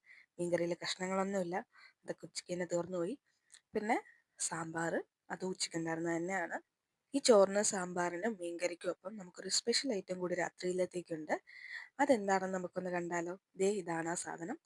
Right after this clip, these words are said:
നമ്മുടെ ഉണക്കമീൻ സവാള കൂട്ടി വഴറ്റി കറി വെച്ചതാണ്. നല്ല സൂപ്പർ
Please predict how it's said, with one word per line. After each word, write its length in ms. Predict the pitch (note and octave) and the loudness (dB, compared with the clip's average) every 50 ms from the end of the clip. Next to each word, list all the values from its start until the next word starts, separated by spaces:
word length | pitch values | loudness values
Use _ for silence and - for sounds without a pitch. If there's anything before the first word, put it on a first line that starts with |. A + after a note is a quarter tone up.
| - | -8
നമ്മുടെ 220 | G3 F#3 F3 E3+ E3+ E3+ | -6 -4 -2 -2 0 0
ഉണക്കമീൻ 460 | E3+ F3 F3 - - G3+ A3 C#4 G4+ - _ _ _ - - - - - - - | 0 -2 -2 -2 -2 0 0 0 -2 -4 _ _ _ -14 -14 -14 -10 -8 -4 2
സവാള 360 | - F#3 F3 F#3 F#3 F#3 F#3+ F#3+ F#3+ | 2 4 6 6 8 6 6 4 2
കൂട്ടി 240 | F3+ E3+ - F3+ E3+ E3+ | 0 -2 0 0 0 2
വഴറ്റി 380 | E3 E3 E3 F3 - - F4+ - - | 2 2 0 0 0 -2 -4 -2 0
കറി 180 | G#3+ F#3+ F3+ E3 D#3 | -2 0 0 0 -2
വെച്ചതാണ്. 440 | D#3 - - D#3 D#3 D#3 D#3 D#3+ - - - - - _ _ | -4 -6 -6 -6 -6 -8 -10 -12 -16 -20 -20 -20 -20 _ _
നല്ല 160 | - F3+ F#3 F3+ - | -14 -8 -6 -4 -4
സൂപ്പർ 640 | - F3 F3 F3+ G3+ A3 _ _ _ - C#4 C#4+ | -4 -4 -4 -6 -6 -6 _ _ _ -2 0 2